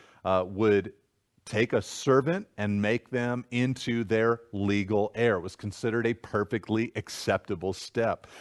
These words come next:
But for Abram, it just didn't sit right, even though it was normal in that culture. It's like he's saying, "What are you doing, God? You know, you made me this promise, but that's not the situation that I'm living out."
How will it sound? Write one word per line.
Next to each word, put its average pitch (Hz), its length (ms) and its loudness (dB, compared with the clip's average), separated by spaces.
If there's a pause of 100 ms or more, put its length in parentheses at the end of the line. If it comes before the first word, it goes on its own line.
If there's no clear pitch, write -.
(200)
But 131 120 0
for 151 160 6
Abram, 202 340 6
it 175 80 2
just 147 260 -2
didn't 156 280 2
sit - 340 2
right, 147 380 8
even 139 180 4
though 139 100 6
it 117 60 0
was 123 180 -4
normal 131 560 2
in 110 180 -2
that 117 220 0
culture. 165 500 -2
It's - 160 -4
like 135 140 6
he's 143 140 2
saying, 151 300 0
"What 165 120 2
are 220 40 2
you 233 140 0
doing, 202 400 0
God? 82 380 2 (480)
You 131 80 -2
know, 139 80 2
you 131 180 0
made 196 320 4
me 185 140 2
this 156 240 2
promise, 165 560 -2
but - 440 0
that's 147 300 -2
not 185 180 2
the 160 120 -4
situation 127 880 -4
that 110 100 0
I'm 117 200 2
living 92 380 -2
out." 139 300 -8